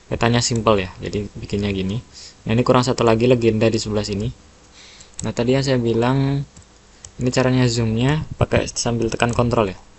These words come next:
Zoom. Sambil tekan kontrol terus di scroll. Tadi yang saya bilang ukuran fontnya itu bisa menyesuaikan. Ini kan kira-kira udah pas nih, nggak apa-apa segini.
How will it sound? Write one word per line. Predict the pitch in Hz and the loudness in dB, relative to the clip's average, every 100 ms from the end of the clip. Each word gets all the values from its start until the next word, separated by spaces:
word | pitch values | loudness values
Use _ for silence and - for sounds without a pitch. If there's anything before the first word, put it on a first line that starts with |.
| - | -20
Zoom. | - 95 92 92 - - - - | -10 -10 -10 -14 -20 -20 -20 -20
Sambil | - 107 104 | -12 -6 -4
tekan | 101 - 110 | -4 -4 -4
kontrol | 104 107 117 | -2 0 0
terus | 113 113 | 0 -4
di | - | -4
scroll. | - 98 90 - - - - - - - - - - - | -4 -4 -6 -10 -20 -20 -20 -20 -20 -20 -20 -20 -20 -8
Tadi | 107 | -2
yang | 123 | -2
saya | 127 117 | 0 0
bilang | 113 117 117 113 113 | 2 0 0 -2 -4
ukuran | - 117 113 | -2 -2 -2
fontnya | 120 113 117 113 | -2 0 0 0
itu | 131 | -2
bisa | 123 120 | 0 -2
menyesuaikan. | 117 110 117 113 123 107 | -2 -2 -2 0 -2 -2
Ini | 113 | -2
kan | 135 135 131 | -2 -2 0
kira-kira | 120 127 127 | 0 2 0
udah | 107 | 0
pas | - 113 - 104 | -2 -2 -2 -4
nih, | 98 - - | -10 -14 -10
nggak | 85 | -8
apa-apa | 82 113 113 | -4 -2 -2
segini. | 104 92 | -2 -6